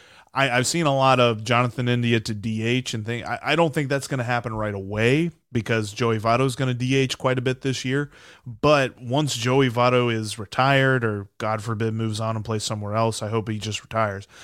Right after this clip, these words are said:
Um, then I think Jonathan India will see the bulk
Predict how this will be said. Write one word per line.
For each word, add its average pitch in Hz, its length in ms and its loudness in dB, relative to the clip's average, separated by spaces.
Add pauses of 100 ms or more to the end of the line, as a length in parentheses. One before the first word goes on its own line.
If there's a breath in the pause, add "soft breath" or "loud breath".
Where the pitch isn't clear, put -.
(240 loud breath)
Um, 113 500 4 (720)
then 131 340 2
I 127 120 2
think 135 260 0
Jonathan 127 420 2
India 117 300 0
will 113 260 0
see 120 240 0
the 110 140 -4
bulk 107 420 -4